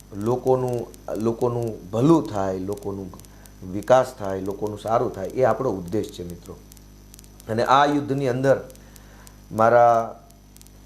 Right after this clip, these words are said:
<clears throat> ગોપાલભાઈ ઇટાલિયાના કે અમારી પાર્ટીના હજારો સમર્થકોએ મને આશીર્વાદ આપ્યા. એવડા આશીર્વાદ, એવડા આશીર્વાદ, એવડા આશીર્વાદ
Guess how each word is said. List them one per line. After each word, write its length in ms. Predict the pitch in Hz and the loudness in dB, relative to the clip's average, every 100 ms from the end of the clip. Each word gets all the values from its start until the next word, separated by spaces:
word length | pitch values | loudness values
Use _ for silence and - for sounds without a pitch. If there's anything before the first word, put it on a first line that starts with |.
| - - - | -20 -4 2
<clears throat> 260 | 170 113 | 2 2
ગોપાલભાઈ 600 | 117 120 117 110 107 107 | 0 4 4 4 2 0
ઇટાલિયાના 680 | 107 117 117 113 113 120 120 | 0 0 2 2 0 0 -2
કે 200 | 110 101 | -2 -4
અમારી 280 | 98 98 90 | -4 -4 -2
પાર્ટીના 680 | 92 107 113 120 117 113 107 | 4 4 4 -4 -4 -4 -4
હજારો 520 | 110 107 135 156 151 | -6 -2 2 4 2
સમર્થકોએ 800 | - 120 120 - 110 107 101 87 90 - | -2 -4 -4 -4 -6 -4 -4 -6 -10 -10
મને 120 | 113 | 0
આશીર્વાદ 540 | 113 117 135 123 98 90 | 2 2 0 0 0 -2
આપ્યા. 240 | 87 87 - - - - - - - - - | -6 -10 -14 -20 -20 -20 -20 -20 -20 -20 -2
એવડા 460 | 160 185 190 185 165 | 6 8 8 6 4
આશીર્વાદ, 580 | 139 131 120 117 113 113 | 2 -2 -8 -4 -2 -2
એવડા 300 | 123 123 117 | -4 0 0
આશીર્વાદ, 440 | 110 113 110 101 | 0 -4 -4 -4
એવડા 300 | 107 110 107 | -6 -6 -8
આશીર્વાદ 420 | 101 107 104 98 | -8 -12 -12 -12